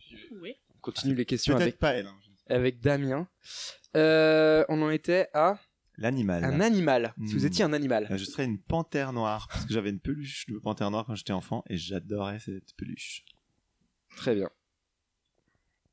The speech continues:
Speaker 2: On voit l'importance des peluches.
Speaker 3: Ah oui.
Speaker 2: Si vous étiez une œuvre d'art.
Speaker 3: Un poème de Baudelaire.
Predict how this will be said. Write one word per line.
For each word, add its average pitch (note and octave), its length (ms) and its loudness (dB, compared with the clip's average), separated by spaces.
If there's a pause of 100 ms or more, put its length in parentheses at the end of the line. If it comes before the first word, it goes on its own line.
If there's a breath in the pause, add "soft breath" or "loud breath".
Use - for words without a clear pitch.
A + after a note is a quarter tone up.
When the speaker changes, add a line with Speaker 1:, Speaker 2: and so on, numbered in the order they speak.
(180)
Speaker 2:
On G#2+ 60 -20
voit A2+ 260 -6
l'importance A2 560 -10
des A#2+ 120 -6
peluches. F#2+ 600 -10
Speaker 3:
Ah D#3+ 100 0
oui. A2 100 -4 (540 loud breath)
Speaker 2:
Si - 540 -8
vous D#3 120 0
étiez B2+ 200 -4
une B2+ 140 0
œuvre B2 200 -2
d'art. G#2+ 500 -2 (200)
Speaker 3:
Un F2 160 -4
poème G#2+ 580 -2
de F#2+ 120 -2
Baudelaire. F2+ 840 0